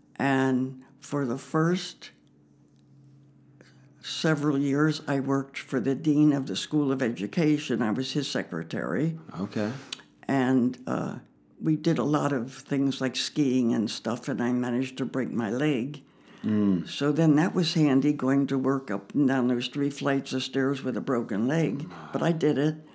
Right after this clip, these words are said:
Speaker 1: And then the last year I was there, I worked for the dean of the graduate school.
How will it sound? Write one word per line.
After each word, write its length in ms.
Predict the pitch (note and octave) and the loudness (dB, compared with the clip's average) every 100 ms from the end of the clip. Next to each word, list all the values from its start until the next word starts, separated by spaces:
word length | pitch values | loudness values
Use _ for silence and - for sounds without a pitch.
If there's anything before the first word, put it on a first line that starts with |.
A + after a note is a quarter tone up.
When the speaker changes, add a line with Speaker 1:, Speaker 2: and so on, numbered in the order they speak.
| - - - - - - _ C3+ | -20 -20 -20 -20 -20 -20 _ 0
Speaker 1:
And 240 | C#3 D3 | 2 4
then 300 | D#3+ D3+ D#3 - - | 4 4 2 -8 -4
the 120 | D3+ D3 | 0 2
last 460 | E3+ G3 G3+ - | 4 2 0 -2
year 160 | C#3+ C#3 | 0 2
I 60 | B2 | 0
was 200 | B2+ B2+ | 0 0
there, 280 | A#2 C#3 | 0 0
I 100 | C#3 | -2
worked 320 | C3 A2+ B2 - | -2 -2 -4 -8
for 320 | - C3 B2 | -6 -2 -2
the 240 | A2+ A2 | -2 -4
dean 580 | F2+ B2+ C3 C#3+ C#3+ - - - - - _ _ | -2 0 2 2 0 -4 -18 -20 -20 -20 _ _
of 200 | - A#2+ | -6 -4
the 60 | C3+ | -2
graduate 600 | E3 G#3 G#3+ D3 G2 - | 0 0 2 0 0 -4
school. 520 | - - F#2 - - | -8 -6 -6 -6 -16